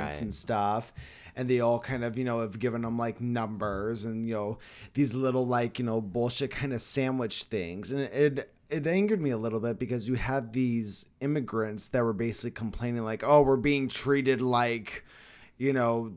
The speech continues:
Speaker 2: secondhand citizen," or whatever it is, you know, whatever wording they use for it. And I'm like, "Well, you guys literally chose Germany to go for asylum, and they, they said, 'Okay.'"
Speaker 1: Yeah.
Speaker 2: You know, like,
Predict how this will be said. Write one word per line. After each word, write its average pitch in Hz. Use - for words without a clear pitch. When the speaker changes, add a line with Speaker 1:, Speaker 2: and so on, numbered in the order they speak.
Speaker 2:
secondhand 139
citizen," 135
or 139
whatever 135
it 120
is, 117
you 131
know, 127
whatever 139
wording 123
they 113
use 120
for 90
it. 95
And 107
I'm 104
like, 110
"Well, 113
you 139
guys 135
literally 131
chose 120
Germany 123
to 101
go 107
for 107
asylum, 107
and 120
they, 104
they 117
said, 110
'Okay.'" 104
Speaker 1:
Yeah. 67
Speaker 2:
You 131
know, 110
like, 110